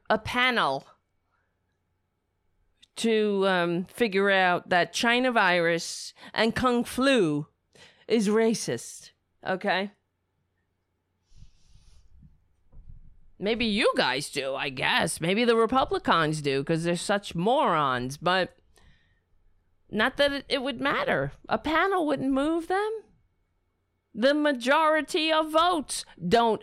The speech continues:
move them. They act like they have a mandate. Go, they get their mandate. They get their mandate from, uh, every other autocrat.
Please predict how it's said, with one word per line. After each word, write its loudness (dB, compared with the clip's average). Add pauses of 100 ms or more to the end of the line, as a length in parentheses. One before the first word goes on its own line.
(100)
move 0
them. 0 (1700)
They 0
act 2
like 0
they 2
have 0
a 2
mandate. 0 (840)
Go, 0
they -2
get -4
their 0
mandate. 0
They -4
get -6
their -4
mandate -2
from, -2
uh, -2 (180)
every -2
other 0 (120)
autocrat. 0